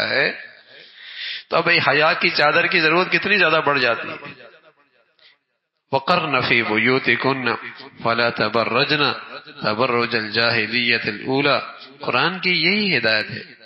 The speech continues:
कि औरतें घरों में रहें और बाहर जब निकलें तो जाहिलियत की तरह मत निकलें। जाहिलियत में औरतें जब बाहर निकलती थी तो उनके सरों पे दुपट्टा होता था, और आज की जाहिलियत का हाल ये है कि दुपट्टे की जरूरत ही कोई नहीं।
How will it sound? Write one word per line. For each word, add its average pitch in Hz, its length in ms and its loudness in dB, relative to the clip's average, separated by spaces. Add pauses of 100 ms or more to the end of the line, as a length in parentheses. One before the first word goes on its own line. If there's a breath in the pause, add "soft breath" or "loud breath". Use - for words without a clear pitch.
(800 loud breath)
कि 156 80 2 (100)
औरतें 156 540 2
घरों 143 320 2
में 156 120 2
रहें 127 340 2 (540 loud breath)
और 123 160 0
बाहर 123 360 2
जब 143 240 0
निकलें 147 320 0
तो 170 140 0
जाहिलियत 127 760 0
की 175 80 0
तरह 151 260 0
मत 175 240 -2
निकलें। 120 340 -2 (520)
जाहिलियत 127 560 0
में 135 80 0
औरतें 123 360 0
जब 120 180 -2
बाहर 120 260 0
निकलती 131 480 -2
थी 131 180 -6 (400)
तो 147 60 -8
उनके 139 240 -4
सरों 135 300 -2
पे 139 160 -2
दुपट्टा 117 460 -2
होता 104 320 0
था, - 160 -8 (460)
और 123 100 -2
आज 139 320 0
की 147 120 0
जाहिलियत 127 560 0
का 120 180 0
हाल 120 300 2
ये 123 140 0
है 147 60 0
कि 151 160 -4
दुपट्टे 117 420 -2
की 127 120 0
जरूरत 113 340 -4
ही - 60 -10
कोई - 160 -8
नहीं। - 200 -18